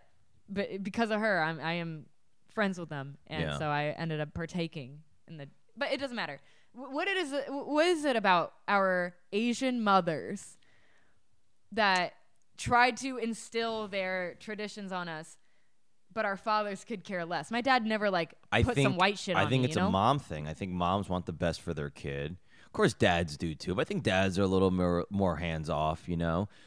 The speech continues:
Speaker 2: So
Speaker 1: Or
Speaker 2: I
Speaker 1: they
Speaker 2: think
Speaker 1: don't
Speaker 2: the
Speaker 1: have, like, a calculated, like, "This is how to, to make my kid the best ever." At least not our dads. Maybe there's some dads out there who are like, "Football! My
Speaker 2: I, yeah,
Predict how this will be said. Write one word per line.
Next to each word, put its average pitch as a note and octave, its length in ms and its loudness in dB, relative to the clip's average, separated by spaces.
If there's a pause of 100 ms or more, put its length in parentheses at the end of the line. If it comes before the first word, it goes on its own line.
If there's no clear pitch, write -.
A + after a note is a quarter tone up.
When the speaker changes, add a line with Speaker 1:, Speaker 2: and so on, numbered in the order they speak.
(140)
Speaker 2:
So A#2+ 100 4
Speaker 1:
Or A#2+ 40 12
Speaker 2:
I C4 60 12
Speaker 1:
they C#4 100 12
Speaker 2:
think D#4+ 80 10
Speaker 1:
don't E4+ 120 10
Speaker 2:
the E4+ 60 8
Speaker 1:
have, D#4 100 8
like, C4+ 180 6
a G#3+ 80 6
calculated, A3 960 4
like, E3+ 300 0 (160)
"This F#3+ 200 -4
is G3+ 140 -8
how E3+ 500 0
to, F3+ 300 -8 (100)
to F#3 100 -8
make E3+ 220 -4
my D3+ 140 -6
kid D3 220 -10
the D3 60 -8
best - 440 -10 (140)
ever." A#2+ 300 -12 (140)
At A3+ 140 2
least B3+ 160 -4
not A3 160 0
our E3+ 180 2
dads. B2+ 480 -12 (120)
Maybe A#3+ 260 -2
there's A3 180 0
some G3+ 160 -2
dads F3 220 4
out E3 160 0
there E3+ 140 0
who F3 100 0
are F3 80 2
like, F3 200 0 (760)
"Football! G#4 1120 12
My - 60 12
Speaker 2:
I, F#4 60 12
yeah, F3 160 10